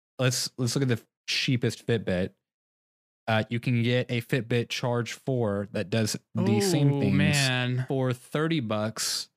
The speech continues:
Speaker 1: when the Atlas is fifty. So just keep that in mind. Would you
Speaker 2: I'd
Speaker 1: get
Speaker 2: probably get
Speaker 1: this?
Speaker 2: the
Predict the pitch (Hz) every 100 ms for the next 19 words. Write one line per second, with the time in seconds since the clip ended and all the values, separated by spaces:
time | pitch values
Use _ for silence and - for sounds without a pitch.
0 | _ _ _ _ _ - 117 127 123 120
1 | 120 117 113 113 117 113 110 - 131 -
2 | 117 110 - - - 107 - - 117 -
3 | - 92 - - - 98 - 110 113 117
4 | 139 95 95 104 - - _ _ _ 107
5 | 110 110 107 107 107 101 107 - _ _
6 | _ _ - 185 - 220 294 349 277 196
7 | -